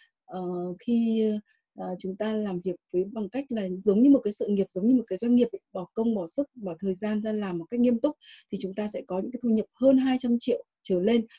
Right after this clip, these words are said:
Và ở đây đã khá nhiều đạt được, ờ, nhiều người đạt được, ờ, cái, ưm, ừm, cái, cái thu nhập này rồi. Đó,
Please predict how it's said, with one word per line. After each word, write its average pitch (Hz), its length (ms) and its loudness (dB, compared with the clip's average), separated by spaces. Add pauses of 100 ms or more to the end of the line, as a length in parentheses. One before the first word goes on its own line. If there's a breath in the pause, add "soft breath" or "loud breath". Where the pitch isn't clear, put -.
Và 185 80 -2
ở 175 140 -6
đây 214 200 2
đã 208 280 -8
khá 208 180 -4
nhiều 247 360 4
đạt 180 240 -10
được, 175 180 -6
ờ, 185 120 -12 (100)
nhiều 190 260 2
người 185 240 0 (320 soft breath)
đạt 185 200 -6
được, 175 220 0
ờ, 165 240 -8
cái, 170 280 -2
ưm, 220 360 0 (320 soft breath)
ừm, 185 240 -4
cái, 180 160 -2
cái 185 120 0
thu 226 140 -2
nhập 214 200 2
này 180 160 -2
rồi. 175 220 -2 (1700)
Đó, 180 240 -8